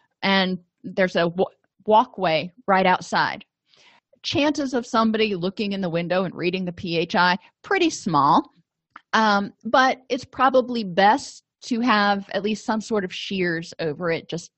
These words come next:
to be ultra, um, ultra safe. Implement physical safeguards for all workstations that access electronic P H I to restrict access to unauthorized users. This includes printers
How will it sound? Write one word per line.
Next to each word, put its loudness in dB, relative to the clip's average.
to -10
be -12
ultra, -2
um, -6
ultra 0
safe. -10
Implement 0
physical 0
safeguards 2
for -6
all 6
workstations -2
that -4
access 0
electronic -2
P -4
H -2
I 0
to -8
restrict -4
access -2
to -14
unauthorized 0
users. -6
This 0
includes -4
printers -4